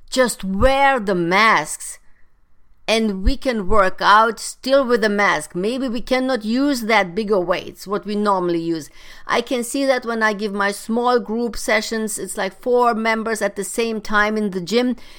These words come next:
and we have six feet in between, and I can see when we are exercising that all these clients cannot use the same weights as they normally do.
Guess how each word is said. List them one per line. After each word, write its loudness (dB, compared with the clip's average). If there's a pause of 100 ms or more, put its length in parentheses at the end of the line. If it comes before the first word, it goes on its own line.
(180)
and 0
we -2
have 2
six -8
feet -6
in -2
between, -4
and 0
I 2
can -4
see -4
when 0
we -2
are 2
exercising -2 (360)
that 0 (140)
all 2
these -8
clients 0
cannot 0
use -2
the -2
same -2
weights 0
as 2
they 0
normally 2
do. -2